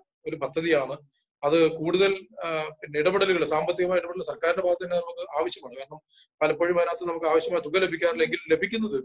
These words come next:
ഗ്രൂപ്പുകൾക്ക് വലിയ നേട്ടമാണ്. കുറഞ്ഞത് അഞ്ചു പേരുള്ള ഒരു ഗ്രൂപ്പ് ഒരു സ്വയം സഹായ സംഘമായിട്ട്, ആ, രൂപീകരിച്ച് രജിസ്റ്റർ ചെയ്ത് കഴിഞ്ഞാൽ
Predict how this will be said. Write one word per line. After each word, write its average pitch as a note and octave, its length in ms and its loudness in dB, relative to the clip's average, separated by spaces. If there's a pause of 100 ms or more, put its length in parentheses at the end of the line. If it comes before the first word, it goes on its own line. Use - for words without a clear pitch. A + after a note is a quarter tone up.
(360)
ഗ്രൂപ്പുകൾക്ക് F#3 480 -4
വലിയ E3+ 160 2
നേട്ടമാണ്. C#3+ 500 -6 (400)
കുറഞ്ഞത് G3+ 360 4
അഞ്ചു G#3+ 520 -2
പേരുള്ള G3 420 2
ഒരു F3 160 -2
ഗ്രൂപ്പ് D#3+ 300 -6 (800)
ഒരു E3+ 120 4
സ്വയം E3+ 260 4
സഹായ F#3 220 4
സംഘമായിട്ട്, F3 800 0 (680)
ആ, C3+ 300 -4 (120)
രൂപീകരിച്ച് F3 520 0
രജിസ്റ്റർ D#3 320 -2
ചെയ്ത് D3+ 220 -4
കഴിഞ്ഞാൽ C3 360 -2